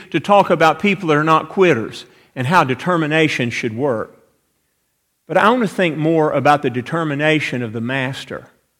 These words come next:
than those who did what they did. You know the story. Flat-roofed houses, they'd put boards up there, they'd cover it with a type of mud that would dry quickly,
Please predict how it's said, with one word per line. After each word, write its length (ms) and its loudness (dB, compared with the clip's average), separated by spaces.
than 140 -8
those 540 2
who 140 -4
did 300 -2
what 220 -6
they 140 -4
did. 400 -6
You 180 -2
know 180 0
the 120 -8
story. 480 -6
Flat-roofed 720 0
houses, 560 -2
they'd 280 2
put 280 -4
boards 400 2
up 180 -2
there, 240 -2
they'd 220 -6
cover 320 0
it 100 -4
with 160 -2
a 80 -6
type 380 -2
of 100 -4
mud 300 -2
that 100 -14
would 160 -8
dry 320 -2
quickly, 580 -2